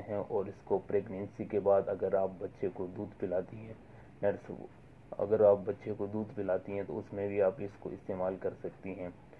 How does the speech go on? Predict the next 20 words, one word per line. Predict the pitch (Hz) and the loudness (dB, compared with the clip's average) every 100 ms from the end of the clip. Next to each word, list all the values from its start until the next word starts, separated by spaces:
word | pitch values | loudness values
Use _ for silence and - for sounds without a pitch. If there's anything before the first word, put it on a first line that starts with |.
| - - - | -20 -20 -4
क्योंकि | 110 107 107 | 0 0 2
ये | 107 | 2
बहुत | 98 107 101 | 4 2 2
ही | 110 | -2
effective | 113 107 104 - 117 - | 0 0 -2 -2 -6 2
tablet | 107 101 104 101 | 2 4 0 0
है। | 104 101 - - - - | -2 -4 -6 -20 -20 -10
pregnancy | - 107 104 104 104 110 | -2 0 0 -2 -2 -2
लाने | 98 101 101 | 0 -2 -4
के | 95 98 | -4 -6
लिए, | 101 101 | 0 -2
अमल | - 107 101 | 0 -4 -4
ठहराने | 101 104 101 101 101 | 0 2 2 2 -2
के | 101 | -4
लिए | 98 98 | -6 -4
बहुत | 95 98 95 | 0 -2 -2
ही | 98 | -6
effective | - - 98 - 101 | -4 -4 -4 -6 -4
tablet | 95 95 101 101 | -2 0 -2 -2
है, | 98 | -4